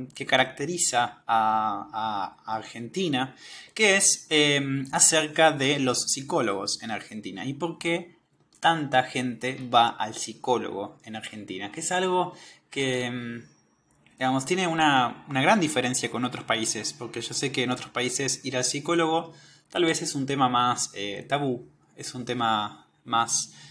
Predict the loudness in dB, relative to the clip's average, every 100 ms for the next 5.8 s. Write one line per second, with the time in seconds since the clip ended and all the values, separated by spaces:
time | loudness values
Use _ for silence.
0 | -20 -16 -4 0 2 0 -4 -6 -2 0
1 | 0 0 -4 -8 -8 -6 -2 0 0 0
2 | -4 -6 -6 -6 -4 -2 -2 -4 -2 -2
3 | 0 2 0 0 -6 -10 -8 -6 -6 -6
4 | -8 -10 -12 -16 -20 -20 -20 -18 -4 0
5 | 0 0 -2 -2 0 0 -2 -6